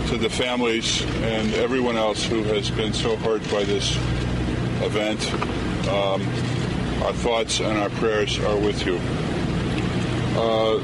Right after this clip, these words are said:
the Office of Chief Medical Examiner, uh, got here, uh, actually the Chief Medical Examiner, uh, got here.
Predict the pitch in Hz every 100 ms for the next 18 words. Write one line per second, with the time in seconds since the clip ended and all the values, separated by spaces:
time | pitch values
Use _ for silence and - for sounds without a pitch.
0 | 120 117 123 147 - - 156 143 147 139
1 | 139 123 139 123 123 120 117 - - -
2 | - - - - 117 107 107 104 101 -
3 | - - - - 127 127 127 143 139 135
4 | 135 135 131 110 110 107 107 107 - -
5 | - - - - - - - - - -
6 | 160 - 156 160 104 95 90 170 - 285
7 | - - - - - - 110 107 135 135
8 | - 165